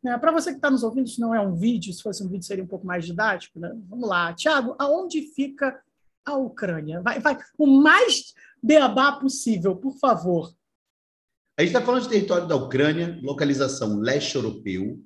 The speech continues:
Speaker 2: uma área que tem suas fronteiras ali, quem pegar o mapinha depois, pega lá, faz esse trabalho bem didático. Pegue seu mapa,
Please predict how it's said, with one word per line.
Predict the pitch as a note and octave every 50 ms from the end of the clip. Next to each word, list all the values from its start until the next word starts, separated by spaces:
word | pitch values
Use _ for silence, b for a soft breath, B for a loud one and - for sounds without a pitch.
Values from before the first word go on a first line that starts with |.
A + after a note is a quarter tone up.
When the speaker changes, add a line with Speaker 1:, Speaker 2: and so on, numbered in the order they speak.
| _ _ _ _ _ _ _ _ _ _ _
Speaker 2:
uma | - A#2+ B2+
área | B2+ B2+ C3+ C3+ C3 C3 A#2+ A#2+ A#2 A2 G2+ F2+ - - - - _
que | - C3+
tem | - D3 C#3+
suas | C#3 C#3+ D3+ C3+ -
fronteiras | - - C#3 C3 A#2+ C3 C3+ C3 B2+ B2+ A#2+ A2+ A#2+
ali, | A2+ A2+ A#2 A#2 A2 G2+ D#2+ - - - _ _
quem | - C#3 C#3+ C#3
pegar | C3+ B2+ G#2+ A#2 C3
o | C3+
mapinha | C3+ B2+ A#2 - - B2 B2 A2+
depois, | G#2+ G#2+ - C3 B2 -
pega | - - B3+ C4 D4 G#3+
lá, | G#3+ G#3 E3+ - -
faz | - F3+ F#3+
esse | G3+ - -
trabalho | - F3 D3 C3+ C#3+ C#3 C#3+ C#3 C3 -
bem | - E3 - -
didático. | - - - - D#2 - - - _ _ _ _ _ _ _
Pegue | - D#3 G3+ F#3+
seu | - - - G3+ D3+
mapa, | B2 G#2+ G2+ G#2 G#2 G2+ - C3 B2 B2 B2 B2 -